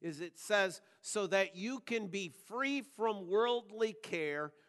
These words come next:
we promise and oblige ourselves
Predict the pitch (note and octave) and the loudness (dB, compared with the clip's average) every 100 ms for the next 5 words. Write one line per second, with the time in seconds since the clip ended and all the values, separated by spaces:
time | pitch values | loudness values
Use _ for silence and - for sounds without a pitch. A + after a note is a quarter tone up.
0 | _ _ A#2+ E3 A#3 B3+ G#3+ - A3+ G#3 | _ _ -12 -2 0 0 -2 -2 4 6
1 | F#3+ F3 F3+ - - _ _ - C#3 B2 | 6 2 -4 -10 -16 _ _ -14 -14 0
2 | F3 A3 B3 F#3 A3+ G3+ - F3+ E3 E3 | 6 8 8 4 2 0 0 2 2 2
3 | - | -4